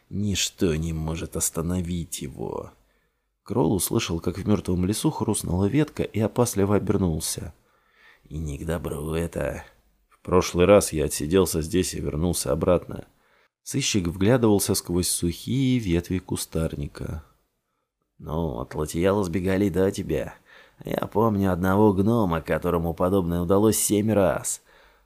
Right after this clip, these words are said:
Но знаешь что? После каждого нового бегства молчаливый убийца находил его все быстрее. Не понимаю, как это происходит, но, похоже, эта древняя тварь адаптируется».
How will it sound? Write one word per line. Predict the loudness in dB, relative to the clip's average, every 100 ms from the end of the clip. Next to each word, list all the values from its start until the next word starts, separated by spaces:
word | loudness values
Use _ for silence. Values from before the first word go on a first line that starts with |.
| _
Но | -6
знаешь | 0 2 2
что? | 0 0 0 0 -4 -16 _ -12
После | -4 -2 0 0
каждого | 4 4 4 2 4
нового | 4 4 4 2
бегства | 4 2 0 -2
молчаливый | -2 -2 -2 0 0
убийца | 0 0 0 -2
находил | -4 -8 -4 -2
его | 0 -2
все | -4 -6
быстрее. | -6 -8 -6 -4 -2 -4 -8 -16 -20 -20 -20 -20 _ -14
Не | -6
понимаю, | -2 0 2 0
как | 0 -2
это | -4
происходит, | -2 0 0 2 4 4 2 -2
но, | -6 -4 -2 0
похоже, | -2 -2 -2 -2
эта | -2
древняя | -2 0 0 -2 -2 -4
тварь | -4 -6 -2 0 0
адаптируется». | -2 -4 -6 -8 0 2 2 0 -4 -4 -8